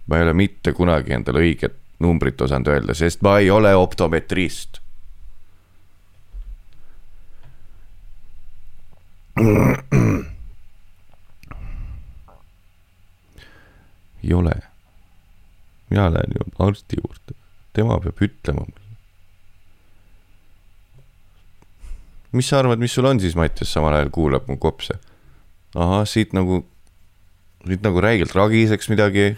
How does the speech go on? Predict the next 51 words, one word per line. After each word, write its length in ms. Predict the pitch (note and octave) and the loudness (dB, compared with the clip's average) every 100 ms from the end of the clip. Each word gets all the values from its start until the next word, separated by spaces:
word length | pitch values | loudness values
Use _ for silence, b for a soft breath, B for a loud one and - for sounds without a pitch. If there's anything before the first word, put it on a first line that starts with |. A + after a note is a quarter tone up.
| - | 0
hingata 420 | G#2+ G2 F2 D#2 | 2 2 0 -2
sa 120 | E2 | 0
ammu 220 | G2 F#2+ | 2 2
ei 80 | D#2+ | 2
saa. 180 | E2 D2+ - b b b | 2 0 -2 b b b
Et 160 | E2 G2 | -2 0
mis 160 | G2+ | 0
sul 120 | - G2 | 2 2
on 160 | F#2+ | 2
siis? 260 | D#2 B1+ - - - - _ | 0 -6 -10 -18 -20 -20 _
Mis 160 | F#2+ - | -4 0
see 140 | F2+ | 0
mingi 260 | F2 F2+ F2+ | 2 0 2
ol-, 340 | F#2+ F2 E2+ | 2 2 0
nii 220 | F2 G2+ G2 | 2 2 2
on 80 | |
parem 280 | F2+ G2 D2+ | 2 2 2
või? 140 | C#2 - - b b b - | -2 -6 -12 b b b -4
Kui 140 | E2 | -2
ma 160 | D#2 D2+ | 2 2
ei 180 | E2+ | 2
suru 280 | D#2 D2+ C#2+ | 2 0 0
selle 220 | C2+ C#2 | 0 -2
külma 300 | C#2 D#2 C#2+ | -2 0 0
asjaga 300 | C#2 - - | 0 -2 -6
su 160 | - B1+ | -6 -4
rinda 280 | D2 C#2 G1+ | -4 -2 -4
või? 120 | - _ _ | -6 _ _
Kas 120 | - | -8
nii 80 | D#2+ | -4
on 80 | D2+ | -2
parem 280 | D2+ B1+ G1+ | 0 0 -4
või? 60 | - b b b b b | -12 b b b b b
Aga 80 | - | -4
mis 100 | E2+ - | -2 -2
sul 120 | D#2 | -4
siis 120 | D#2 | 2
olla 200 | F#2 F2+ E2 | 2 4 4
võib, 220 | F2+ - | 2 0
kui 100 | - | -4
ma 140 | A1 A1 | -4 -4
niimoodi 340 | B1 A#1 A#1 | -4 -4 -4
see, 180 | - C2 | -2 -2
et 120 | C2 | -2
see, 140 | - C2+ | -2 0
et 220 | C2 - | -2 -2
ma 100 | C#2 C#2+ | -2 -2
surun, 360 | - F2+ C#2 C2 | -2 0 -2 0
see 240 | C2+ C2 B B B - | 0 -2 B B B -6
teeb 240 | D2 C#2+ | -4 0
asja 500 | C#2+ C#2+ C#2+ C#2 D#2 | -2 0 0 2 0